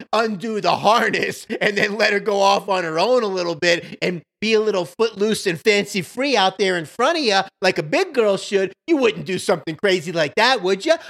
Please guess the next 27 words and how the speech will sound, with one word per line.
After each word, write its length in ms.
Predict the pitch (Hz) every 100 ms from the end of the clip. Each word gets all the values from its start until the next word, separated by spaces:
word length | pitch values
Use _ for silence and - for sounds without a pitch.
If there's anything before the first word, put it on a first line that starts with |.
| -
Oh, 300 | 480 539 494
yes, 220 | 415 -
I 180 | 339 285
would. 480 | 277 269 262 269 262 - _ _ _ _ _ _ _ _ _ _ -
We 260 | 175 247 269
went 360 | 220 202 202 -
on. 380 | 156 151 120 90 - _ _ _ _ _ _ _ _ _ _ -
Let 100 | 160
me, 120 | 160 -
we're 120 | 165
gonna 200 | 160 160
call 340 | - - 180 175
the, 80 | 147
we 100 | 220
used 160 | 226
to 60 | 233
call 320 | - 220 196
it 60 | 180
the 100 | 147 -
church 420 | - 208 196 -
walk, 300 | 135 110 -
'cause 160 | 151
you 80 | 131
walk 300 | 170 214 220
around 360 | 226 214 196 185
the 100 | 156
church 600 | - 214 220 220 -